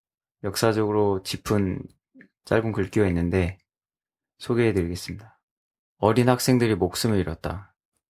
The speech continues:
언론에서는 엉뚱한 보도만 이어졌다. 시민들은 분노해서 책임자를 규탄하며 행진을 시작했다. 정부는 도시 전체를 봉쇄했다. 시민들 사이에 북한의 첩자가 섞여 있다는 루머가 퍼졌다.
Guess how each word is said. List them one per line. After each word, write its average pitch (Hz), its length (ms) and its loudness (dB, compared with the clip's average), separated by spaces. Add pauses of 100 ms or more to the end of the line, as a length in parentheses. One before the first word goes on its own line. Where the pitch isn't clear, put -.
(200)
언론에서는 110 800 0
엉뚱한 113 500 0
보도만 101 440 0
이어졌다. 82 640 -6 (580)
시민들은 123 580 2
분노해서 113 540 0
책임자를 127 580 4
규탄하며 107 580 -2
행진을 120 480 2
시작했다. 98 720 -6 (720)
정부는 113 480 0
도시 113 260 0
전체를 113 480 0
봉쇄했다. 104 760 -4 (600)
시민들 127 460 4
사이에 110 500 2
북한의 117 460 0
첩자가 123 420 2
섞여 120 300 -2
있다는 104 360 -2
루머가 101 360 -2
퍼졌다. 98 640 -10